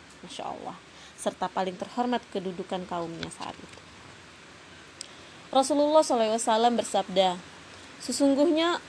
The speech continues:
Allah Subhanahu wa taala telah memilih suku Kinanah dari keturunan Ismail alaihi salam dan memilih Quraisy dari keturunan Kinanah, dan dari keturunan Quraisy Allah Subhanahu wa taala memilih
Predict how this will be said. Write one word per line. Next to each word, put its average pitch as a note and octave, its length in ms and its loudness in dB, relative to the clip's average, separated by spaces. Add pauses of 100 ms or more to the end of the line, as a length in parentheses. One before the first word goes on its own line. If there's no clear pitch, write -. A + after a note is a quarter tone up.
Allah D4+ 260 6
Subhanahu A#3+ 560 2
wa A#3 60 2
taala B3 400 6
telah A#3 260 2
memilih A#3 400 2
suku E4+ 720 0
Kinanah D4+ 560 4 (540)
dari A3+ 260 6
keturunan A3+ 640 -2
Ismail A#3+ 420 -2
alaihi A3 480 4
salam F#3+ 460 -2 (560)
dan G#3+ 180 2
memilih A#3 560 2
Quraisy C#4 640 6
dari A3 300 2
keturunan A#3+ 580 0
Kinanah, C4+ 560 0 (560)
dan G#3 160 4
dari G#3 160 8
keturunan A3+ 640 2
Quraisy C#4 640 8 (400)
Allah C#4+ 240 8
Subhanahu A3+ 540 0
wa A3 60 -4
taala B3+ 360 6
memilih A#3+ 480 2